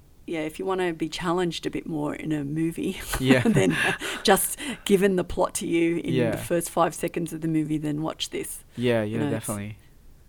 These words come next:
Speaker 1: Okay, great.
Speaker 2: Um,
Speaker 1: Well, that kind of wraps up our show for today. Uh, thank you, everyone, for listening. We hope you enjoyed it.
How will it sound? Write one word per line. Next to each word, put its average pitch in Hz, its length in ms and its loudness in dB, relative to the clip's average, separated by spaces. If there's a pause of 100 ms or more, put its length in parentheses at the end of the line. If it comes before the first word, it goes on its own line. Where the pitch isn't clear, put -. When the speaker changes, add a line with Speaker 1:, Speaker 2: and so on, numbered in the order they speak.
(140)
Speaker 1:
Okay, 277 460 -4
great. - 400 -4
Speaker 2:
Um, 123 440 -6 (100)
Speaker 1:
Well, 254 320 2
that - 180 0
kind 226 240 -2
of 160 80 -2
wraps - 260 0
up - 200 0
our 165 200 0
show 220 360 0
for 202 180 -4
today. 185 580 0 (420)
Uh, 196 600 2 (1300)
thank 311 240 0
you, 196 260 -2
everyone, 180 360 -2
for 185 120 -8
listening. 190 360 0
We 254 100 4
hope 240 180 0
you 233 100 -2
enjoyed 214 340 2
it. 320 220 4